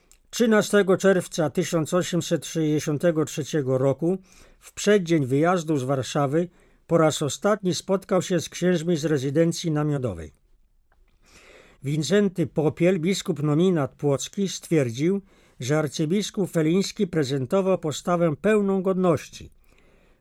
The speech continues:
W tych chwilach nie myślał o sobie, a tylko o Kościele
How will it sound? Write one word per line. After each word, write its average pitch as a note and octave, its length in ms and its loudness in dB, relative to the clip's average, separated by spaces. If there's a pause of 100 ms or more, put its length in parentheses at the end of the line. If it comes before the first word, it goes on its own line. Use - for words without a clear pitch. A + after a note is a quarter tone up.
W - 80 -20
tych F#3+ 220 2
chwilach F#3+ 460 0
nie F3 140 4
myślał F3+ 400 2
o D#3+ 60 2
sobie, D3 400 -2
a A2+ 100 -8
tylko F#3+ 400 0
o C#3 60 0
Kościele G#3 640 -2